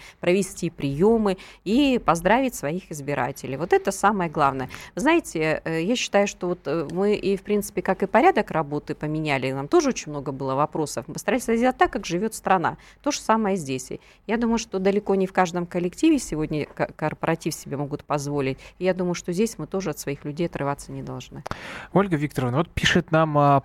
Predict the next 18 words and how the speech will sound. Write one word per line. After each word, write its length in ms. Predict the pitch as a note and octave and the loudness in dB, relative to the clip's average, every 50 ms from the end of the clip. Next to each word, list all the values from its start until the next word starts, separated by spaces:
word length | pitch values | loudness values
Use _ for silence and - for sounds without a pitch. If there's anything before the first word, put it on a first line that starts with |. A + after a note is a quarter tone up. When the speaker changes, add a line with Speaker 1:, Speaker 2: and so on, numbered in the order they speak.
| _ | _
Speaker 2:
Павел, 460 | - F#3 F3+ D#3+ C3 C3 A#2+ A2+ G#2+ G#2+ | 4 6 6 6 4 2 -2 -2 -2 -2
а, 280 | A#2+ B2 A#2+ A#2 A#2 A2+ | 0 2 2 4 2 2
в 100 | A2+ C3+ | 2 2
WhatsApp: 460 | - - - - - B3 B3 - - - - - - F3+ - - | 2 2 2 4 4 4 4 4 -2 -10 -12 -10 -10 -12 -6 0
"Контроль 380 | - E3 F3 - A3 B3+ B3+ F3 | 2 2 2 4 2 2 2 0
за 80 | D3+ D3 | -2 -6
депутатами-прогульщиками 1120 | D#3 - D#3+ - G#3 G#3+ - E3+ D3+ - D3 C#3 C#3 F#3+ F#3+ - - - - D#3+ D#3+ D#3 | -4 -4 0 2 2 2 2 0 0 2 2 2 2 0 0 0 -2 -2 0 0 2 4
необходим". 600 | D#3+ E3 D#3+ - - G3 G3 D#3+ B2 A#2 G2 - - - - - - - - - - - - - - | 4 2 2 4 4 4 4 4 2 -4 -6 -6 -10 -18 -20 -20 -20 -20 -20 -20 -20 -20 -14 -2 0
Восклицательный 500 | C3+ C3+ - - C3+ - C3 - - D#3 | 0 0 0 0 0 0 0 2 2 0
знак. 280 | C#3+ C#3 A2+ - - - - - - | 0 0 -2 -4 -6 -12 -16 -8 0
"Но, 160 | C#3 D3+ F#3+ | 2 4 6
я 140 | G#3 A3 G#3 | 6 4 4
полагаю, 640 | G#3+ G3 F#3 F#3+ F#3+ F3+ G3 B3+ C#4 C4 F#3 C3+ A2+ | 4 4 4 4 4 6 6 6 6 6 6 4 2
очень 340 | - E3 F#3 - - D#3 C#3+ | 2 0 0 2 2 2 4
важным 260 | F#3+ A3+ G#3+ F3 D#3 | 4 4 4 2 0
является 420 | C#3 C#3+ D3 F3 G3+ F#3+ - - | 0 0 2 2 2 2 2 0
качество 520 | - - - F#3 G#3 - - D#3+ - - D3 | 0 2 2 2 2 2 -2 -6 -4 -6 -4
принимаемых 720 | - - C#3 C3 C3+ C3+ E3 F3+ F#3 F3 F3 D#3 - | -2 -2 -2 -2 0 2 4 4 6 4 2 0 -2